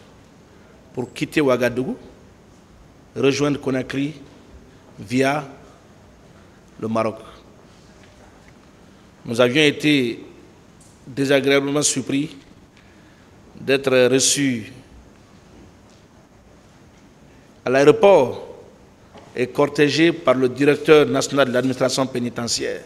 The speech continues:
et non pas par les forces de défense et de sécurité qui, en temps normal, doivent sécuriser monsieur Moussa Dadis Camara en raison de ce qu'il a été pour ce pays.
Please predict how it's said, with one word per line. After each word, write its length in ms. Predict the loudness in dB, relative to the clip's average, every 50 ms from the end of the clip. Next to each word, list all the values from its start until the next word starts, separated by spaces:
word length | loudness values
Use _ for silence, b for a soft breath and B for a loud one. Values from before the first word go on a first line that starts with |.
| -18 -20 -20 -20 -20 -20 -20 b b b b b b b b b _ _ -20 -20 -20 -20 -20 -20 -20 -20 -20 -20 -20 -20 -20 -10 -6
et 120 | -4 -2
non 260 | -2 -2 0 0 -2
pas 420 | -2 -2 -2 0 0 0 0 -2 -4 -10 -18 -20 -20 -20 -20 -20 -20 -20 -20 -20 _ _ -20 -4
par 140 | -2 0 2
les 160 | 2 2 0
forces 260 | 0 2 2 2 2 2
de 80 | 0
défense 480 | 0 0 0 0 0 -2 -2 -2 -2 -4
et 80 | -4
de 100 | -2 -2
sécurité 600 | -4 -2 -2 -2 -2 -2 -4 -4 -4 -4 -4 -6 -6
qui, 160 | -6 -6 -6
en 80 | -6 -4
temps 160 | -4 -2 0
normal, 540 | 0 0 0 0 0 0 0 0 -2 -4 -6 -12 -18 -20 -20 -20 -20 -20 -20 B B B B B B B B B B B -20 -14 -4
doivent 480 | 0 2 4 4 4 4 2 0 -6 -12 -16 -20 -20 -20 -20 -20 -20 -20 _ _ _ -20 _ _ -20 -16
sécuriser 760 | -10 -6 -4 -4 -4 -2 -2 0 2 2 2 2 0 0
monsieur 320 | 0 0 0 -2 0 2 2
Moussa 260 | 2 2 0 -2 -2
Dadis 300 | -2 -2 -2 -2 -4 -4
Camara 420 | -4 -4 -4 -2 -4 -4 -6 -6 -10 -16 -20 -20 -20 -20 -20 -20 -20 b b b b b b b b b b b -20 -20 -20 _ _ _ _ _ -20 -8
en 160 | -4 -2 2 4
raison 480 | 4 4 4 4 2 2 2 2 0
de 140 | -2 -4 -4
ce 160 | -2 -2 -2
qu'il 200 | -2 -2 0 2
a 60 | 2
été 300 | 2 2 0 0 -2 -4
pour 200 | -4 -4 -8 -12
ce 200 | -10 -8 -8 -8
pays. 600 | -10 -6 -4 -4 -4 -4 -6 -12 -16 -20 -20 -20